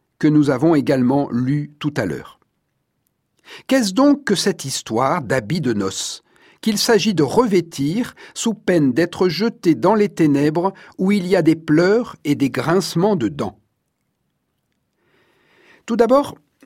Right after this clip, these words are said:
nous sommes dans une parabole du royaume. Ces paraboles du royaume sont égrenées tout au long de l'évangile de Matthieu, depuis le chapitre treize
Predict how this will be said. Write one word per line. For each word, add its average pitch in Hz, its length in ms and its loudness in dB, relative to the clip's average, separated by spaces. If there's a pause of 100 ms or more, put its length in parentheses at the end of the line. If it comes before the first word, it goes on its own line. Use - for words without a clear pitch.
(280)
nous 170 120 2
sommes 226 380 2
dans 160 140 2
une 160 280 -2
parabole 185 540 2
du 147 140 0
royaume. 107 560 -2 (800)
Ces - 180 -2
paraboles 180 480 2
du 156 80 4
royaume 160 460 2
sont - 240 -2
égrenées 165 640 2
tout 165 280 -8
au 160 60 6
long 185 280 4
de 139 100 0
l'évangile 156 560 0
de 120 80 -2
Matthieu, 170 580 -2 (300)
depuis 170 320 0
le 151 100 2
chapitre 170 520 -4
treize 175 540 0